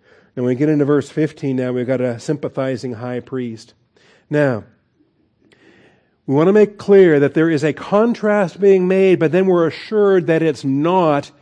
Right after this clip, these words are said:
a, uh, contrast. Does that make sense? There is a contrast, but it's not a contrast. And that's why the author uses the double negative.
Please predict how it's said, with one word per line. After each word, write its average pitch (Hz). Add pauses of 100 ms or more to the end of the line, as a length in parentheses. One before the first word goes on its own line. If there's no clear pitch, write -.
(760)
a, 143
uh, 127
contrast. 113
Does 117
that 131
make 143
sense? 151 (460)
There 147
is 170
a 196
contrast, 185
but 156
it's 156
not 147
a 135
contrast. 120
And 123
that's 143
why 170
the 160
author 160
uses 147
the 135
double 135
negative. 123